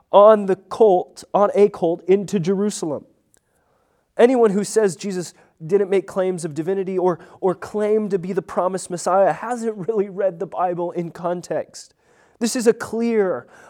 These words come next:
unequivocal statement from Jesus that he is the fulfillment of what the Old Testament scriptures have promised for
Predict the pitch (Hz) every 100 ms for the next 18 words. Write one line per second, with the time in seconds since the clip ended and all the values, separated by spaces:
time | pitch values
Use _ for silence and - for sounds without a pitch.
0 | - 226 226 226 - 247 240 240 202 -
1 | 196 175 170 127 156 185 175 147 - 151
2 | - 214 233 202 196 - - - 147 -
3 | - 208 190 131 - _ _ _ _ _
4 | _ - 151 185 185 175 180 202 180 -
5 | 185 - 180 175 - - 175 - 131 -
6 | _ - - 135 - - 160 156 147 _
7 | _ _ - 180 156 151